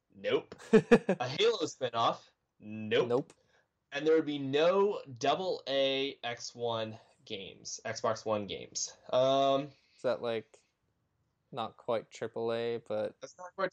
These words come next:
Speaker 2: not
Speaker 1: triple A.
Speaker 2: indie. There's a lot of
Speaker 1: There's
Speaker 2: indie games, but
Speaker 1: there were a ton of indie games, so I'm gonna say
Speaker 2: I would
Speaker 1: that
Speaker 2: argue
Speaker 1: that's wrong.
Speaker 2: that, uh,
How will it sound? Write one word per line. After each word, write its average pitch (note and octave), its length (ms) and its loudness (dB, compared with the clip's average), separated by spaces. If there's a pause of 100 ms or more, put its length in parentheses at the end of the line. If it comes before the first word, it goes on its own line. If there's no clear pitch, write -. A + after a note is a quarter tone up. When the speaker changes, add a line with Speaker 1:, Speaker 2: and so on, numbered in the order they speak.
Speaker 2:
not A2 140 0
Speaker 1:
triple B2+ 160 2
A. A#2+ 200 2
Speaker 2:
indie. C#3 240 -6 (300)
There's D#3 180 6
a G3 60 6
lot A3 140 10
of A#3 100 4
Speaker 1:
There's D#3 120 2
Speaker 2:
indie F#3+ 260 2
games, G#2+ 600 -2
but A2+ 100 2
Speaker 1:
there G#2 80 2
were D#3+ 120 4
a G#2 120 0 (340)
ton D3+ 200 -2
of B2 100 -2
indie A#2 280 -6
games, G#2 240 -4
so A#2+ 100 0
I'm D3 140 -2
gonna C3+ 180 -2
say A#2+ 600 2
Speaker 2:
I D3 120 10
would B3 120 8
Speaker 1:
that - 80 4
Speaker 2:
argue A3 580 6
Speaker 1:
that's - 180 -10 (240)
wrong. C3 220 6
Speaker 2:
that, - 60 4
uh, A#2 240 4